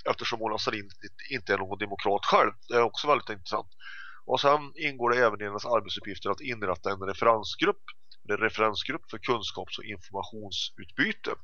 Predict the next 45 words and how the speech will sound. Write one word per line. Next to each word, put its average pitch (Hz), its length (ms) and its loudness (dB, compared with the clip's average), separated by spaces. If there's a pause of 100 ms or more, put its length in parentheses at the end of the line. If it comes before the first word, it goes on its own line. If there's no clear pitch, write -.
(520)
Eh, 104 260 10
det 107 100 0
ska 120 140 0
bli 120 120 0
intressant 120 500 0
att - 60 -2
se 113 160 0
vad 110 160 4
den, 98 160 4 (480)
vilka 98 240 -4
personer 98 440 -2
som 101 160 -6
kommer 98 180 -6
att 98 60 0
vara 104 240 4
med 170 140 2
i - 20 -4
den 107 180 4 (640)
informations- 98 680 -4
eller 104 100 0
referensgruppen. 101 840 0
Förmodligen 110 320 0
kommer 107 160 0
det 107 120 2
att 110 80 4
vara 95 140 6
ett - 200 -6
gäng, 98 380 4 (180)
eh, 98 120 4
vänsterextremister 104 840 2
hela 101 200 8
bunten. 123 400 0 (560)
Och 107 120 8
jag 117 120 10
slår 139 160 4
vad 127 240 4
om, 107 180 4
kära 104 260 2
lyssnare 101 320 0
och 104 60 8
även 98 220 2
kära 101 220 -4
programledare, 95 580 0 (160)
att - 120 -4
en 110 80 4